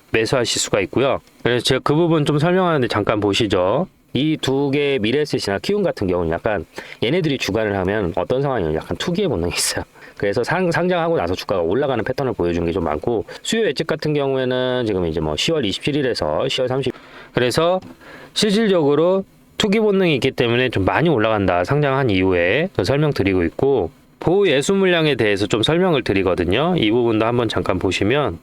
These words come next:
전문 투자자가 지금 비중이, 어, 여기 보시면은 이렇게 이십오 프로 정도 되고요. 그 다음에 기타 주주로 평선된 게 약 십삼 프로 정도가 됩니다. 그러면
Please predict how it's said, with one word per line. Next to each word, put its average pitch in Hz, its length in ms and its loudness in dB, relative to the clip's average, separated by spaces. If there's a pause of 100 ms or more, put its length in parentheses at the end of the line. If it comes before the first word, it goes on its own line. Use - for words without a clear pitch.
(380)
전문 107 300 -2
투자자가 131 560 0 (180)
지금 - 160 -4
비중이, 117 480 0 (640)
어, 80 280 -4
여기 92 200 0
보시면은 90 560 -2 (480)
이렇게 - 320 -2 (180)
이십오 113 420 -2
프로 104 200 -4
정도 85 240 -2
되고요. 76 380 -4 (540)
그 98 120 -4
다음에 110 420 0 (100)
기타 156 300 -2
주주로 110 920 0
평선된 147 440 -2
게 113 160 0
약 80 120 -2
십삼 - 280 -4
프로 131 180 -2
정도가 76 300 -2
됩니다. - 340 -6
그러면 123 400 -2